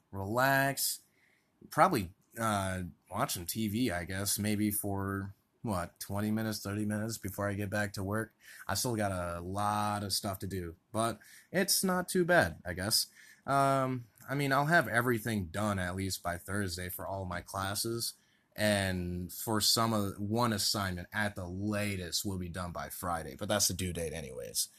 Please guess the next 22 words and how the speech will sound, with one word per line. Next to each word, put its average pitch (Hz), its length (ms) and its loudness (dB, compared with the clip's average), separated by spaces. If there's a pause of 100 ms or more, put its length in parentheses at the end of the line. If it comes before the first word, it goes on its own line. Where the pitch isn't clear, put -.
(220)
So 131 420 6 (180)
I'm 143 100 2
not 147 180 10
really 113 240 6
too 101 160 2
worried 87 280 0
about 73 300 -2
it. 71 180 -6
I've 117 140 0
got 120 200 6
everything 101 540 0
kinda 90 240 -2
planned 95 340 0
out 90 160 0
and 80 100 -10
scheduled. 82 560 -2 (800)
Today, 175 340 4
I'm 180 140 2
probably 190 400 4
thinking 185 480 2
of, 151 240 0
uh, 131 340 2